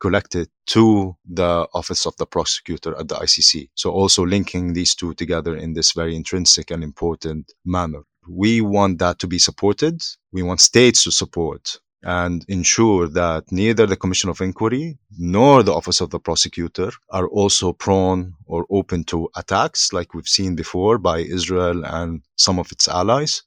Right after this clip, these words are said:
and so that both are able to carry out their work and that we can see some serious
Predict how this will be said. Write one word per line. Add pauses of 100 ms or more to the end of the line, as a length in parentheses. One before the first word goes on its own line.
(160)
and
so
that (140)
both
are
able
to
carry
out
their (120)
work (260)
and
that
we
can
see
some
serious